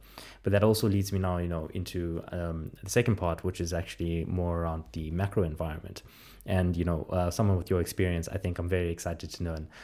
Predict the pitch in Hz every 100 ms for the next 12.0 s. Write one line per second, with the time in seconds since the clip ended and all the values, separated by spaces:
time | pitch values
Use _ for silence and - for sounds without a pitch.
0 | - - 87 82 87 87 80 85 - 87
1 | 87 82 80 - 95 85 85 - - -
2 | - 107 95 90 - - 135 127 117 -
3 | 95 - 104 92 85 - 92 92 90 90
4 | 90 - - - 123 113 117 - 117 104
5 | 98 101 - - 104 - - 98 92 -
6 | 95 87 87 85 87 82 82 - 85 -
7 | - 85 82 - 95 98 87 85 82 82
8 | 85 85 - 82 80 - - - 101 -
9 | 90 90 82 92 85 87 82 78 - 95
10 | 87 85 82 - 82 80 82 85 - 87
11 | 87 85 82 85 85 82 - 82 78 -